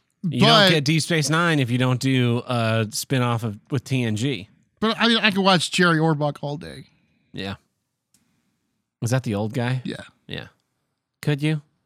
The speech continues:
Speaker 2: Oh, yeah.
Speaker 1: Isn't he dead?
Speaker 2: He's great. Well, now, yeah.
Speaker 1: Mm.
Speaker 2: But you just watch reruns of him all day.
Speaker 1: They did. I really, if you think about it, the M C U is, is pretty much just a series of spinoffs.
Speaker 2: Yeah, pretty
Speaker 1: Uh,
Speaker 2: much.
Speaker 1: uh, amid Iron Man,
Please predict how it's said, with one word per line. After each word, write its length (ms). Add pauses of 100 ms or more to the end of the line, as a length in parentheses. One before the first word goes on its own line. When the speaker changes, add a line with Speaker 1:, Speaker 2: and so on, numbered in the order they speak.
(140)
Speaker 2:
Oh, 80
yeah. 140
Speaker 1:
Isn't 160
he 80
dead? 400
Speaker 2:
He's 160
great. 340
Well, 300
now, 580
yeah. 220
Speaker 1:
Mm. 260
Speaker 2:
But 220
you 160
just 180
watch 300
reruns 420
of 80
him 140
all 140
day. 280 (380)
Speaker 1:
They 160
did. 200
I 280 (340)
really, 200
if 60
you 60
think 140
about 180
it, 120
the 100
M 160
C 160
U 220
is, 140 (220)
is 120
pretty 200
much 220
just 200
a 60
series 340
of 60
spinoffs. 560 (680)
Speaker 2:
Yeah, 280
pretty 200
Speaker 1:
Uh, 40
Speaker 2:
much. 380
Speaker 1:
uh, 140 (840)
amid 200
Iron 240
Man, 320